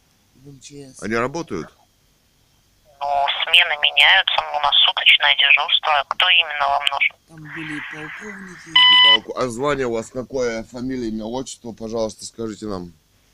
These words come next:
Speaker 3: Вы сначала сами представьтесь, по
Speaker 2: А
Speaker 3: какому
Speaker 2: это по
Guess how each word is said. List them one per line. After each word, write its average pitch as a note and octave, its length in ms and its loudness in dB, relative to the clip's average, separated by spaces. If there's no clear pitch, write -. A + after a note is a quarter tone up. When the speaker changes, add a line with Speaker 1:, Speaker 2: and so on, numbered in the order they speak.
Speaker 3:
Вы A#3 200 -4
сначала B3 580 2
сами G3+ 340 2
представьтесь, - 800 0
по - 80 -4
Speaker 2:
А - 40 -6
Speaker 3:
какому - 240 0
Speaker 2:
это F#3 100 2
по - 120 2